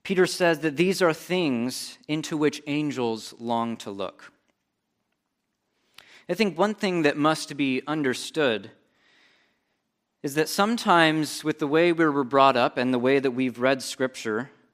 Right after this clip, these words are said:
we start to think of, of angels as these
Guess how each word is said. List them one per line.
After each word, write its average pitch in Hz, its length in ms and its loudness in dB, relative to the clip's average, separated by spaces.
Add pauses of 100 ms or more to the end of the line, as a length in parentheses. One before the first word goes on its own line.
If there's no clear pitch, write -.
(600)
we 143 80 -2
start 175 340 -2
to 180 60 -6
think 151 520 -6 (340)
of, 135 340 -2
of 139 280 0
angels 156 640 2
as 131 580 -2 (240)
these 139 440 -4